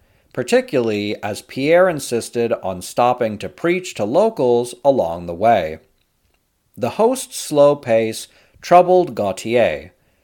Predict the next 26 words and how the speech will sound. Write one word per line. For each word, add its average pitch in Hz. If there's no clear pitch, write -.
He 156
likely 233
recognized 104
that 104
the 95
masses 131
would 101
starve 170
before 202
reaching 117
the 95
Balkans, 123
let 143
alone 101
Jerusalem. 87
The 110
knight 208
led 127
thousands 104
to 110
break 143
off 117
from 101
the 95
main 85
body 143